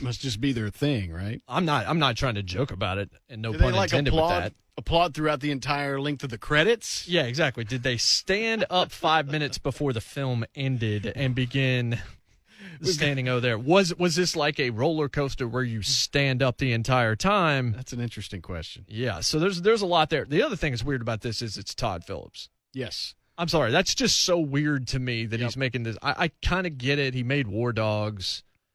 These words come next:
Speaker 2: and he, you know, he was a producer on A Star Is Born as well, which a lot of people don't know.
Speaker 1: He
Speaker 2: But
Speaker 1: and Bradley
Speaker 2: Bradley
Speaker 1: Cooper are
Speaker 2: absolutely.
Speaker 1: super tight.
Speaker 2: But you think about Road Trip, Old School, S-, Starsky, Starsky,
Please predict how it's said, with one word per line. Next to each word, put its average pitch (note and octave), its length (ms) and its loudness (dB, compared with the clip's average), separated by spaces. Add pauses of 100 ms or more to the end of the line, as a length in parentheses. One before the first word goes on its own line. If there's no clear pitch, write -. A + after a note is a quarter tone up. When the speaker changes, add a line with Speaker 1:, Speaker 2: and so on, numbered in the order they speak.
(320)
Speaker 2:
and A#2 140 -6
he, A#2 440 -2
you D3 140 -2
know, C4+ 100 4
he A3+ 140 2
was D3 120 -2
a B2 60 -2
producer C#3+ 680 -4 (200)
on A#2 640 -6 (280)
A - 40 -16
Star D3 400 0
Is G2 100 -6
Born G2+ 460 -6 (340)
as G#2 180 -10
well, A2 380 -2
which A#2+ 180 -6
a A#2+ 40 -4
lot B2+ 180 0
of - 80 -4
people G#2 300 -4
don't D3 260 0
know. F#2+ 320 -8
Speaker 1:
He G#2+ 60 -6
Speaker 2:
But D3+ 80 2
Speaker 1:
and C3+ 80 2
Bradley C#3 340 6
Speaker 2:
Bradley - 20 -2
Speaker 1:
Cooper C3 380 0
are A2 80 2
Speaker 2:
absolutely. A2+ 320 2
Speaker 1:
super F#2 160 2
tight. D#2+ 300 -8 (200)
Speaker 2:
But C3+ 140 -6
you C#3+ 60 -4
think D#3+ 180 0
about C3+ 320 0 (260)
Road C3 240 -2
Trip, C3 340 0 (360)
Old B2+ 300 -4
School, G#2 520 -4
S-, - 160 -12 (160)
Starsky, C#3+ 840 -2
Starsky, C#3 1120 -2